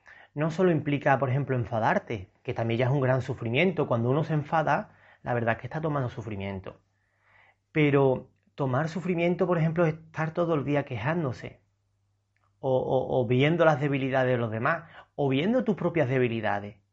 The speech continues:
Porque, como hemos dicho, el poder de afrontar, cuando se despierta,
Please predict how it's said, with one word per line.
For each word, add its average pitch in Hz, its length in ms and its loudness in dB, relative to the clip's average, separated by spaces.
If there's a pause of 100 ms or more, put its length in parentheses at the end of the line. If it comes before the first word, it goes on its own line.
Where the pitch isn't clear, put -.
(600)
Porque, 131 320 -2
como 131 160 -2
hemos 170 200 2
dicho, 190 260 -2
el 190 100 0
poder 139 300 2
de 190 60 2
afrontar, 170 760 0 (440)
cuando 123 260 0
se 123 160 -4
despierta, 156 840 -4